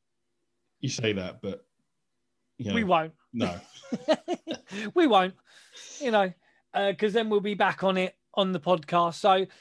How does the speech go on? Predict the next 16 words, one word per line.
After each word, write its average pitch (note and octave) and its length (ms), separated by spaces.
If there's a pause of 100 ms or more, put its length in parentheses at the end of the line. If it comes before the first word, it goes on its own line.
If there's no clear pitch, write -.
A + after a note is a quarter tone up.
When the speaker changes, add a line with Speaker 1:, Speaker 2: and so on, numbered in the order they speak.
(140)
Speaker 2:
yeah, B3+ 160
we, A3+ 220
we G3 340
don't G3+ 280
know G3 120
what F#3 260
we're G3 100
gonna F#3+ 180
watch F3+ 280
next. G3+ 240
I A3 80
mean, A3+ 200
I A3+ 120
would A3 360
like A3 520
to F#3 460